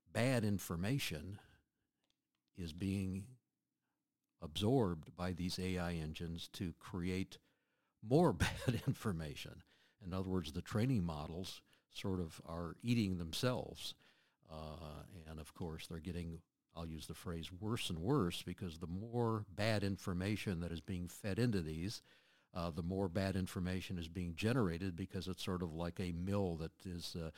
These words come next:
you know, it's the big snowball rolling downhill. It just keeps getting worse and worse and worse and worse and worse.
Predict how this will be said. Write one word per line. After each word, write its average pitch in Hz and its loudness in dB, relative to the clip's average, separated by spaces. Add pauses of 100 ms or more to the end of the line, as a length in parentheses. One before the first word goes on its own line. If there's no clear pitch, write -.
(300)
you 110 -2
know, 92 2
it's - -2
the 107 2
big 92 2
snowball 95 6
rolling 92 2
downhill. 87 0
It 78 -6
just - -6
keeps 85 -6
getting 85 -6
worse 85 -8
and 85 -4
worse 80 -4
and 82 -6
worse 80 -6
and 80 -6
worse 78 -8
and 80 -6
worse. 101 0